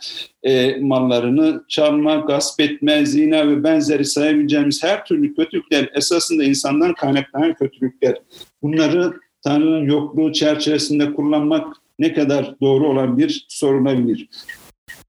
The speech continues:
Bir başka şey de nihayetinde şunu söyleyebiliriz. Allah'ın insana verdiği akıl, irade ve iyiye doğru yürüme, e, hamlesinin insanları bir gün olsun çok daha iyi duruma getireceği konusunda ve Alleme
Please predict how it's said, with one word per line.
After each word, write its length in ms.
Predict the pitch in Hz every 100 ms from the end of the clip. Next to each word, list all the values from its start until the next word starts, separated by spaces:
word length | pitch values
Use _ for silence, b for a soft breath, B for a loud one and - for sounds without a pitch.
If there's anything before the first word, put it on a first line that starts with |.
| - _
Bir 120 | 180 220
başka 500 | 185 - - - 151
şey 300 | 170 147 147
de 240 | 208 -
nihayetinde 540 | 147 190 196 165 170 190
şunu 220 | - 165
söyleyebiliriz. 880 | 160 156 147 151 151 147 127 113 - B B B B B _ -
Allah'ın 320 | 151 202 233
insana 360 | 214 220 196
verdiği 420 | 165 165 151 165 160
akıl, 440 | 147 147 156 147
irade 640 | 143 147 151 143 160 131
ve 180 | 123 135
iyiye 420 | 135 131 143 185
doğru 500 | 180 156 156 156 143 127
yürüme, 640 | 135 151 151 160 160 - b b b _
e, 680 | 135 139 135 135 135 131 - -
hamlesinin 840 | 135 156 160 151 151 165 175 - _
insanları 680 | 151 156 175 156 156 151 135
bir 120 | 175
gün 220 | 151 147
olsun 520 | 147 139 139 165 165 -
çok 320 | 170 175 -
daha 160 | 156 147
iyi 380 | 151 143 147
duruma 280 | 135 139 147
getireceği 640 | 151 143 131 143 131 156 151
konusunda 540 | 143 135 - 127 147
ve 60 | 143
Alleme 400 | 135 139 139